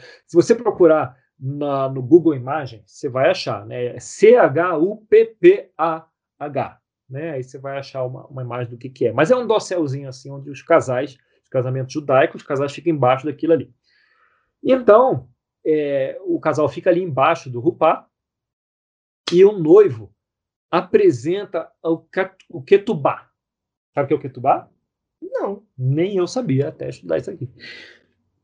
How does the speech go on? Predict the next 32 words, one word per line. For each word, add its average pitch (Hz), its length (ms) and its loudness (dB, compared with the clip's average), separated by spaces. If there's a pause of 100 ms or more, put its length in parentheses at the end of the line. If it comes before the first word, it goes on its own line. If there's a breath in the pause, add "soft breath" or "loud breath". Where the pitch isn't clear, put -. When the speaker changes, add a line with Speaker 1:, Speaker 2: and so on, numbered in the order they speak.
(180)
Speaker 1:
Isso 196 100 2
aqui 208 160 6
é 220 60 6
um 233 100 4
acordo, 208 680 2 (500)
é, 165 60 0
é 175 220 -4
um, 180 220 -6 (140)
um 135 100 -10
texto, 175 460 4
né, 123 100 -8
um 123 80 -12
papel 123 440 -4
ali, 139 340 -4 (160)
onde 147 580 -2
ele 156 240 6
apresenta 170 760 -4 (260)
alguns 151 320 -2
princípios 202 880 -4 (960)
que 190 80 -4
vai 214 140 2
reger 214 260 4
a - 20 2
relação 226 380 0
deles. 196 480 4 (480)
É 151 80 -10
meio 202 260 0
que 208 560 -4 (200)
ele 370 120 -2
se - 140 -6
apresenta 170 760 0
ali, 107 220 -12